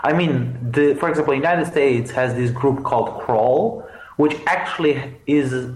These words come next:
is an investor to big corporations, and it's part of the national de-, security strategy of the United States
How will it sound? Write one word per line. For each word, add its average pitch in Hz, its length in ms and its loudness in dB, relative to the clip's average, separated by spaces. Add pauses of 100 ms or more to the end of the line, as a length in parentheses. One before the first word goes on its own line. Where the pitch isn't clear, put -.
(100)
is 131 160 2
an 147 100 2
investor 131 760 0 (400)
to 135 180 2
big 143 240 0
corporations, 131 800 0
and 131 160 2
it's 127 100 -6
part 147 320 0
of - 160 -6
the 131 80 0
national 135 460 0
de-, 120 300 0
security 127 560 0
strategy 117 420 -2
of 110 60 0
the - 80 -4
United 117 300 2
States 117 460 0